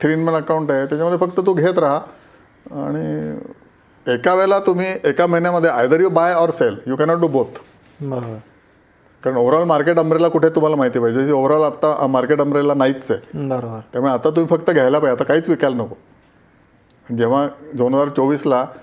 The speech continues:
Speaker 1: जेव्हा मी पण मला वाटतं एक दोनदा सांगितलं लोकांना की असं वाटतं की आता आपण मार्केटमध्ये सगळं विकून संन्यास-, संन्यासी व्हावं.
Speaker 2: पीक बबल
Speaker 1: हां, तर
Speaker 2: बस्ट
Speaker 1: तेव्हा
Speaker 2: व्हायचा
Speaker 1: तुम्ही
Speaker 2: वेळ आला.
Speaker 1: विकलंच पाहिजे, तेव्हा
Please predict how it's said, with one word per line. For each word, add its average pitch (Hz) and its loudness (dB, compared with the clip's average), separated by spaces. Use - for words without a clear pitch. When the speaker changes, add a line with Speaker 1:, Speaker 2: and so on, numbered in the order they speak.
Speaker 1:
जेव्हा 139 2
मी 165 2
पण 185 0
मला 185 -2
वाटतं 180 2
एक 151 0
दोनदा 165 0
सांगितलं 156 0
लोकांना 131 0
की 123 -2
असं 120 -2
वाटतं 147 0
की 151 0
आता 147 0
आपण 151 -2
मार्केटमध्ये 143 -2
सगळं 147 2
विकून 151 0
संन्यास-, 135 -2
संन्यासी 147 0
व्हावं. 113 0
Speaker 2:
पीक 147 -4
बबल 156 2
Speaker 1:
हां, 156 2
तर 127 -4
Speaker 2:
बस्ट 156 4
Speaker 1:
तेव्हा 156 4
Speaker 2:
व्हायचा 156 2
Speaker 1:
तुम्ही 156 4
Speaker 2:
वेळ 165 2
आला. 175 4
Speaker 1:
विकलंच 202 2
पाहिजे, 185 4
तेव्हा 180 2